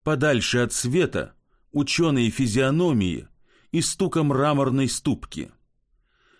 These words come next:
Болезненное утомление овладело всем его существом. Он подошёл к прилавку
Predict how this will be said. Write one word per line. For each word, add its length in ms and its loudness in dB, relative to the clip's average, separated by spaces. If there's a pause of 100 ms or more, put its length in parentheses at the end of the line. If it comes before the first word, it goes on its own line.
(180)
Болезненное 1000 0
утомление 960 0
овладело 720 0
всем 320 -2
его 340 0
существом. 800 -4 (1000)
Он 180 0
подошёл 640 0
к 100 -16
прилавку 760 -2